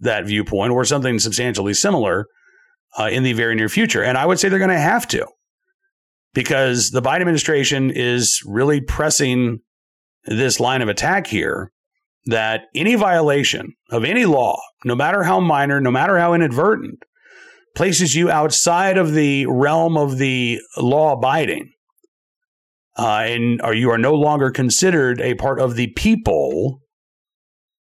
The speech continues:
for whom the right to keep and bear arms exists. Uh, and again, if the Biden administration is successful in advancing that point of view of the Supreme Court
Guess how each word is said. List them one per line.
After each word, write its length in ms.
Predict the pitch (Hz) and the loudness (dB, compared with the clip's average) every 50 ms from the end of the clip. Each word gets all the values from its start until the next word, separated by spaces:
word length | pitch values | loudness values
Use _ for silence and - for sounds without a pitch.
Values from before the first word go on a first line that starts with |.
| _ _ | _ _
for 140 | - - 123 | -4 -2 0
whom 140 | 135 139 135 | 2 2 2
the 120 | 135 131 | 0 0
right 340 | 117 110 110 110 127 123 - | 0 0 0 0 -2 -4 -4
to 120 | - 127 | -4 -4
keep 280 | 104 - 120 110 104 107 | -2 -2 -2 -2 -2 -2
and 120 | 113 104 | -2 0
bear 220 | 101 101 104 101 90 | 0 0 0 2 2
arms 400 | 87 85 80 78 78 78 - - | 0 0 -2 -2 -4 -4 -6 -6
exists. 840 | - 104 98 104 117 160 180 - - - - - - - - - - _ _ _ _ _ _ _ _ _ _ _ _ _ _ _ _ _ - - | -6 -6 -4 -2 0 0 0 0 0 -2 -4 -4 -4 -6 -8 -10 -10 _ _ _ _ _ _ _ _ _ _ _ _ _ _ _ _ _ -8 -6
Uh, 200 | 98 92 90 - | -4 -2 -2 -2
and 140 | 113 110 107 | -4 -4 -4
again, 360 | 110 127 160 143 - - - _ _ _ _ _ _ _ _ _ _ - | -4 -4 -4 -4 -4 -8 -10 _ _ _ _ _ _ _ _ _ _ -6
if 140 | 107 98 | -6 -2
the 100 | 101 107 | -2 -2
Biden 180 | 104 120 131 147 | -2 0 -2 0
administration 520 | 156 147 143 131 - 147 143 123 95 127 | 0 0 0 0 0 0 0 0 0 -2
is 120 | 123 - - | -2 -2 -2
successful 800 | 117 110 - - - 175 185 185 - - - 98 - - - _ _ _ _ _ _ _ _ _ _ _ _ _ _ _ - | -2 -2 -2 0 0 0 0 0 -2 -2 -4 -4 -6 -6 -10 _ _ _ _ _ _ _ _ _ _ _ _ _ _ _ -8
in 120 | 113 107 | -4 -4
advancing 600 | 101 101 95 104 127 139 147 139 131 131 120 107 | -4 -4 -4 -4 -4 -2 -2 -2 -2 -2 -2 0
that 260 | 107 127 143 147 147 | 0 0 -2 -2 0
point 220 | 147 147 135 135 127 | 0 0 0 0 0
of 60 | 117 | 0
view 140 | 127 131 123 | 0 -2 0
of 60 | 113 | 0
the 80 | 117 | -2
Supreme 320 | 110 - 113 - 117 110 107 | -2 -4 -6 -4 -4 -4 -4
Court 520 | - - 208 196 160 143 135 131 135 - | -2 0 2 2 2 2 0 -2 -4 -8